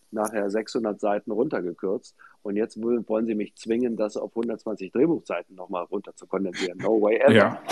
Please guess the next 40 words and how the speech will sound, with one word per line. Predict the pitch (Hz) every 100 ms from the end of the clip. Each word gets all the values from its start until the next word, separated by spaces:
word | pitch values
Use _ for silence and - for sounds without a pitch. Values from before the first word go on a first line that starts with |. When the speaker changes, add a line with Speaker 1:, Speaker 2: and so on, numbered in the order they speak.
| - - -
Speaker 1:
Und | 131
das | 123 113 - - - _
hat | -
Speaker 2:
Ja. | 117
Speaker 1:
das | 127
natürlich | 139 - 143 117
nicht, | 123 113 -
nicht | 127 -
gehalten, | 98 107 160 - 104
hat | 120
dann, | 123 117 117 120
ähm, | 117 107 104 104 98 95 _ _ _ _ _
für | 113 110 104
Teufelswerk | 110 107 110 117 110
und | -
Gottes | 110 110 -
Beitrag | 101 104 - 110 104
dann | 113 110
ja | 104
auch | -
das | 127 -
Drehbuch | 90 87 82
geschrieben. | 98 - 82 82 98 - - _ _
Aber, | - 98 95 95 92 -
äh, | 104 92 92 - - - 92
ähm, | 90 - - - - - - - - - - -
ein | 131
bisschen | 123 127 139 110
so | 113
ist | 131
das | 113 -
ja. | 87 87
Das | -
ist | - - 107
wirklich | 107 120 107 110
ein, | 113 -
ich | -
hab | 101 -
das | 104
beim | - 104